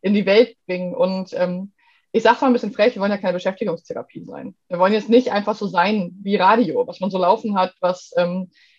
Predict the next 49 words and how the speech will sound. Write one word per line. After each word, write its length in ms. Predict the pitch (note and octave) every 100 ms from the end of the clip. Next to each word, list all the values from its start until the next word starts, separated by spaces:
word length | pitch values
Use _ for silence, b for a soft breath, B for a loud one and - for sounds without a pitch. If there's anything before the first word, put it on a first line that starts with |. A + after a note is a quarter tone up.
| _
das 140 | G#3
ist 120 | A3 A#3+
ja 40 |
eine 100 | G#3+
Institution, 680 | G3+ - F#3 F3 A#3+ A#3 B3+
so 60 | G3
ein 60 |
Radio, 560 | F3+ F3+ F#3 G3 G3 G3
die 340 | F#3+ F#3+ F#3+ -
finanzieren 400 | G3+ F#3+ C4+ C4
sich 160 | B3
ganz 220 | G#3+ G#3
anders, 400 | - G3 G3+ -
das 160 | - F#3
ist 100 | F#3
ein 60 | F#3+
ganz 140 | F#3
anderer 180 | F#3 F#3
Job, 180 | A3 A3
die 60 | F#3
sind 200 | F#3 -
da, 240 | F#3+ G3+
die 80 | G3
laufen 320 | F3 F#3+ F#3+
im 80 | F#3
Hintergrund. 580 | G3+ G#3 F3+ F3+ F#3+ - B B B
Aber 160 | G#3
ich 60 | G#3+
muss 160 | B3 B3
ganz 140 | A#3
ehrlich 260 | G#3 G#3+ A3
sagen, 340 | F#3+ G#3 G#3
wenn 140 | F#3+
ich 160 | G3 -
so 140 | G3
dahin 320 | F#3 G3 B3+ B3+
blicke, 320 | G3+ A3 G3+
sage 180 | F#3 G3+
ich 80 |
so, 80 | -
nee, 340 | F3+ F3+ E3+ - _
das 160 | G3 -
will 120 | A3+
ich 100 | G3+
nicht 220 | G3 -
sein. 240 | E3+ C3+ -
Ich 60 |
möchte 240 | F#3+ G#3+ -
schon, 300 | B3 B3+